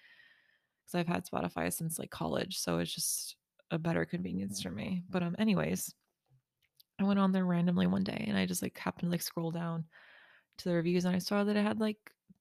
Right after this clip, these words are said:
five stars or two ratings. They didn't leave comments, and I wish they had 'cause that would've made me really happy, but it made me even happier knowing that people cared to even rate it.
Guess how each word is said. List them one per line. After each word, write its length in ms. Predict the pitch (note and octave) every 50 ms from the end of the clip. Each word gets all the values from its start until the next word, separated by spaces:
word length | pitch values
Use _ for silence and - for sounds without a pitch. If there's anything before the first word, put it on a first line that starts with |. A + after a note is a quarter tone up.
| _ _ _ _ _
five 240 | - - A2+ - A#3
stars 680 | - - - - A3 F#3+ F#3+ F#3+ - - - - - - _ _ _
or 40 | G#3
two 180 | G3 - A3+ A#3
ratings. 580 | B3 A#3+ A#3 F#3+ F3+ F3+ E3+ F#3 - - - - _ _ _ _ _ _ _ _ _ _ _ _ _ -
They 60 | G#3
didn't 180 | A3+ B3 C4+ C#4+
leave 140 | C4 B3
comments, 420 | - - A3+ A3 G3 F#3 G3 G3+ -
and 80 | G#3+
I 40 | A#3
wish 180 | C4 D#4+ D#4+ -
they 100 | G#4 F4+
had 560 | D#4 E4+ F#4 F#4 D4 G#3+ - F#3 G3 G3 - _
'cause 140 | - A3+ -
that 120 | B3 B3
would've 180 | B3 B3+ C4 C4
made 140 | C4 C4 B3+
me 80 | C4
really 220 | C4 C4 C4 C4 A#3+
happy, 340 | A#3 B3 A#3+ - - G3+ F#3
but 220 | F3+ - G#3 G#3
it 80 | G#3+ G#3+
made 160 | A3 A3+ A3+
me 180 | A#3 A#3+ A#3+
even 140 | A#3 A#3 A#3
happier 320 | A3+ A3+ A3+ A3 A#3 A3+ A3
knowing 240 | A3+ A3 A3 A3
that 140 | A3 A3 G#3+
people 240 | - A3+ G#3+ A3+ A3
cared 280 | - - A3 G#3+ G#3+ G#3
to 80 | G#3+
even 240 | - G#3+ G#3+ G#3+ G3+
rate 180 | G3+ G3 F#3+ F#3
it. 200 | E3 F3 F#3